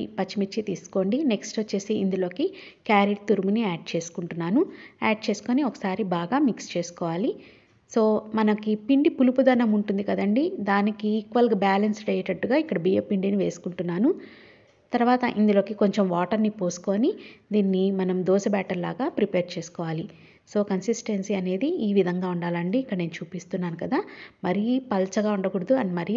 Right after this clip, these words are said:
థిక్‌గా ఉండకూడదు. ఆ విధంగా వాటర్ని యాడ్ చేసుకొని మిక్స్ చేసుకోండి. ఇలా బాగా మిక్స్ చేసేసుకున్న తర్వాత స్టవ్ పైన ప్యాన్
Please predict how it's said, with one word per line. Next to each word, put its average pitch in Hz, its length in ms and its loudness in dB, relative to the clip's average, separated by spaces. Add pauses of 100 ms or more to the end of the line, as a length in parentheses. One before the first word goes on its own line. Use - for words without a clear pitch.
(120)
థిక్‌గా 208 400 -4
ఉండకూడదు. 165 460 -2 (480)
ఆ 190 120 0
విధంగా 208 400 2
వాటర్ని 196 440 0
యాడ్ 175 240 -2
చేసుకొని 185 400 -2 (100)
మిక్స్ - 260 -4
చేసుకోండి. 156 520 -6 (500)
ఇలా 190 120 4 (100)
బాగా 175 280 0
మిక్స్ - 260 -6
చేసేసుకున్న 190 540 -4 (100)
తర్వాత 165 340 -6 (520)
స్టవ్ 214 320 4
పైన 220 260 0
ప్యాన్ 190 220 0